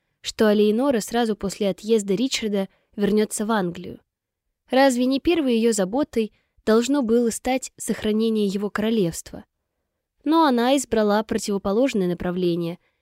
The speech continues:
и двинулась в сторону Пиренеев. Переход через море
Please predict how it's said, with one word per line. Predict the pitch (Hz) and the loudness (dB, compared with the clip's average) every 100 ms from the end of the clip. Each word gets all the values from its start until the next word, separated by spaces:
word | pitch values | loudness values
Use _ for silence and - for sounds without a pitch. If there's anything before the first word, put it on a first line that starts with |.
| _ | _
и | - 311 | 2 4
двинулась | 208 196 202 240 277 - | 4 2 2 2 0 -4
в | |
сторону | - 202 202 220 233 | -4 -2 0 0 0
Пиренеев. | 226 208 190 170 165 - - _ _ _ _ _ _ _ _ | -2 -2 0 -2 -6 -12 -20 _ _ _ _ _ _ _ _
Переход | 220 214 226 214 - | 2 4 2 0 -2
через | - 220 196 190 | -2 0 0 0
море | 202 262 277 180 | -2 0 0 -2